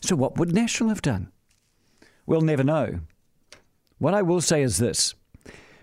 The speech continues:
People often say that many New Zealanders are only one paycheck away from bankruptcy.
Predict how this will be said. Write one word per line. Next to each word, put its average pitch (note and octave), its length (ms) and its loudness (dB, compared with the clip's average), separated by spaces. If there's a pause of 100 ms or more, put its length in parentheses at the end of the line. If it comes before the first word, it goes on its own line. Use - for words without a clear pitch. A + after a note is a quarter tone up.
People E3+ 320 2
often F3+ 300 2
say D#3+ 280 2
that B2+ 140 -2
many D#3+ 300 2
New F3 180 2
Zealanders A#2 600 2
are B2+ 200 2
only C3 200 2
one D3+ 360 0
paycheck D#3 600 0
away A2+ 260 2
from G2+ 220 0
bankruptcy. C3+ 680 0